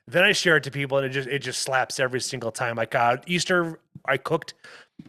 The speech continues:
uh, a six-inch piece of backstrap, marinated it with s-, light sodium soy sauce, light sodium, light sodium, uh, Worcestershire sauce, uh,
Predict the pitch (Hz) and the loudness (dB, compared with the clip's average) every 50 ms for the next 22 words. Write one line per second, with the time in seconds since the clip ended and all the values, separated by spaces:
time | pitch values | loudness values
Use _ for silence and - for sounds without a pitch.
0 | - - - _ _ _ - 127 127 127 127 127 123 - 135 135 131 131 131 131 | -14 -16 -16 _ _ _ -4 -2 2 4 4 4 4 2 2 2 4 4 4 2
1 | 127 127 127 117 - - - 175 165 - - - - - - 151 156 156 - - | 2 0 0 0 0 0 0 0 0 -2 -6 -8 -8 -2 0 2 2 2 0 -2
2 | - - - 160 147 151 139 - - - - 131 131 127 123 123 123 120 117 - | -6 -4 -2 -2 0 0 0 -2 -4 -2 0 2 4 4 4 4 2 0 -4 -12
3 | - _ _ _ - 151 156 151 - - 143 117 107 135 - _ _ _ _ _ | -20 _ _ _ 0 2 2 0 0 0 2 2 2 0 -2 _ _ _ _ _
4 | _ _ _ _ - - _ _ _ _ _ _ _ - 127 120 127 147 151 165 | _ _ _ _ -20 -20 _ _ _ _ _ _ _ -16 -8 -2 2 4 6 6
5 | 170 170 165 151 139 135 127 123 117 123 127 139 - _ - 135 117 120 123 131 | 6 6 6 4 4 4 4 4 4 2 2 0 -2 _ -18 -16 -10 -4 0 4
6 | 131 127 127 127 123 117 - - - _ _ _ _ - _ _ _ _ _ _ | 4 6 6 4 2 0 -4 -16 -20 _ _ _ _ -20 _ _ _ _ _ _
7 | _ _ _ _ _ _ _ _ - - - - - - - _ - 139 151 180 | _ _ _ _ _ _ _ _ -10 -8 -6 -6 -6 -6 -8 _ -2 2 2 2
8 | 180 - - 190 185 180 - - 156 139 135 - - 139 127 120 - - 135 151 | 2 2 2 2 2 2 2 0 0 0 2 2 2 2 2 0 0 2 2 2
9 | 151 - - 160 151 151 151 151 151 143 - - 147 147 165 156 - - - 165 | 2 2 0 0 0 0 0 -2 -4 -8 -6 -2 0 0 0 0 -2 -2 0 0
10 | 156 156 156 156 147 147 143 139 - _ _ _ - - - 127 127 120 117 117 | 0 2 2 2 0 0 -4 -10 -12 _ _ _ -12 -6 -4 -2 0 2 2 2
11 | 117 120 135 156 151 - 165 131 123 120 - - 131 110 110 110 104 - - - | 2 2 2 2 2 2 2 2 2 0 0 0 2 2 2 2 0 -4 -8 -10
12 | _ _ _ _ _ _ _ _ - 131 113 107 | _ _ _ _ _ _ _ _ -8 -8 -6 -6